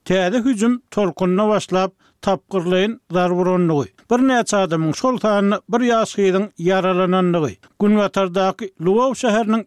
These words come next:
elektriksiz galanlygy habar berildi. Ukrainanyň howa gora gullugy bir näçe şähere, şol sanyny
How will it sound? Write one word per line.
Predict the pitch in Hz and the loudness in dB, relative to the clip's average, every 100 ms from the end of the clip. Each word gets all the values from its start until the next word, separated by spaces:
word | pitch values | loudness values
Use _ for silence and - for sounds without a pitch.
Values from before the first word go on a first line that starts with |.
| - | -2
elektriksiz | 202 185 - 190 185 - 214 240 - | 0 0 -2 -2 0 0 -4 -4 -4
galanlygy | 190 190 196 190 180 180 190 - | 0 0 2 0 0 0 -2 -4
habar | - 185 185 | -2 0 2
berildi. | 175 180 175 135 98 - - | 0 0 -2 -4 -8 -18 -8
Ukrainanyň | 180 180 220 262 254 240 240 - | -4 0 0 2 2 0 -2 -4
howa | - 190 233 | -2 0 2
gora | 254 240 233 233 | 0 0 0 0
gullugy | 208 196 190 196 214 170 | 0 0 2 0 0 -2
bir | 226 240 | 0 2
näçe | 214 - 190 | 2 0 -2
şähere, | 190 151 165 143 - | 0 0 -2 -4 -6
şol | - 247 | -2 0
sanyny | 214 220 202 196 | 0 0 2 2